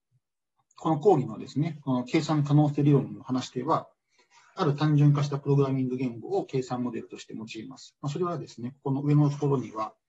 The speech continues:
書いてないものなんですけども、まあ、皆さん、あの、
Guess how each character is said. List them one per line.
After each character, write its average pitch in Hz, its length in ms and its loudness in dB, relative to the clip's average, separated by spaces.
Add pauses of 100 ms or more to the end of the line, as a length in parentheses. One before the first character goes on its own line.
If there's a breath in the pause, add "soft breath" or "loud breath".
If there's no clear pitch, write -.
(460)
書 175 80 -2
い 143 80 -2
て 135 100 -12
な 135 100 -2
い 127 60 0
も 113 200 -10
の 101 80 -14
な 101 60 -18
ん 101 40 -18
で 104 80 -14
す - 60 -20
け - 100 -10
ど 113 100 -10
も、 143 320 -4 (400)
ま 139 80 -2
あ、 - 40 0
皆 180 160 4
さ - 120 -4
ん、 143 160 -8 (160)
あ 117 120 -12
の、 107 280 -16